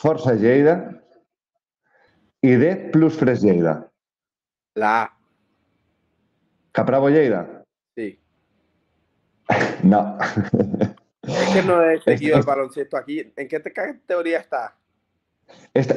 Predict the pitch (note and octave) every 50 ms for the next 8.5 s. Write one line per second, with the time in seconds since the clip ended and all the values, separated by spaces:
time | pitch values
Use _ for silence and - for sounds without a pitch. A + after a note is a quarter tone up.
0 | - C#3+ C#3 - F#3 F#3 F3+ F3+ E3+ - C3+ B2+ A#2 A2 - G#2 G#2 G2 F#2 -
1 | F2 E2 D#2+ - - _ _ _ _ _ _ _ _ _ _ _ _ _ _ _
2 | _ _ _ _ _ _ - B2+ A#2 G2 B2 A#2 A2+ A#2 A#2 A2+ B2 C3+ D3 D3+
3 | D3 C#3+ C#3+ D#3+ D#3+ D3+ D3+ E3 F3 - - - - C3+ - C#3 C3 B2+ A#2 A#2
4 | A2 A#2 A#2 A2 A#2+ C3+ C#3+ C3+ - - D3 C#3 - - G2 A#2 A#2 A2+ B2+ B2
5 | A2 A2 A2+ - - - _ _ _ _ _ _ _ _ _ _ _ _ _ _
6 | _ _ - A#2 G#2 G#2 - C3 A#2 - - B2+ B2 C3+ C3+ B2+ A#2+ - - G2+
7 | F2 E2 D2+ C#2 - - _ _ _ _ _ _ _ _ _ _ _ _ _ G#2
8 | G2+ G2+ F#2+ G2 F#2+ F#2 F2+ F2 -